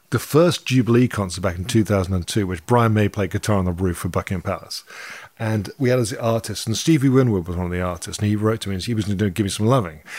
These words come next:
And was like, the, the band was like, it was like Phil Collins on drums and Pino Palladino on bass and Ray Cooper on percussion, and, you know, it was one of those, it was one of those very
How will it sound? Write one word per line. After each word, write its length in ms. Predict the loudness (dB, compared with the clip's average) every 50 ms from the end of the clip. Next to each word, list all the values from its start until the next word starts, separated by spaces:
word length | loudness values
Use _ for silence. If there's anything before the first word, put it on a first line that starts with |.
| -14 -8 -4
And 80 | 0 0
was 140 | 2 4
like, 140 | 4 2 2
the, 200 | 2 0 -2 0
the 100 | 0 2 2
band 240 | 4 4 4 4
was 100 | 2 0
like, 180 | -2 -4 -6 -6
it 920 | _ _ _ _ _ _ _ -20 -20 -20 -20 _ _ _ _ _ _ -18
was 80 | -14 -12
like 120 | -10 -6
Phil 240 | 0 2 2 2 2
Collins 320 | 2 2 2 2 2 0
on 80 | -2 -2
drums 300 | 0 0 0 0 0 -2
and 120 | -4 -2
Pino 240 | 0 2 4 4 2
Palladino 400 | 2 0 0 0 0 0 0 -2
on 120 | -2 -4 -2
bass 400 | -2 -4 -4 -4 -6 -6 -6 -6
and 180 | -6 -4 -2
Ray 160 | 0 2 2 2
Cooper 280 | 2 2 0 2 0 -2
on 60 | -4
percussion, 560 | -4 -6 -2 0 0 0 0 -2 -4 -6 -6
and, 200 | -8 -8 -10 -12 -14 -18 -20 -20 -20 -20 -18 -18 -18 -18 -18 -18 -20 _ _ _ -8
you 60 | -4
know, 60 | -4 -2
it 0 |
was 100 | 0 0
one 80 | 0
of 80 | 0 0
those, 160 | -2 -4 -4
it 60 | -4 -4
was 100 | -2 0
one 80 | 0 2
of 40 |
those 160 | 2 0 0 0
very 300 | 0 0 0 0 0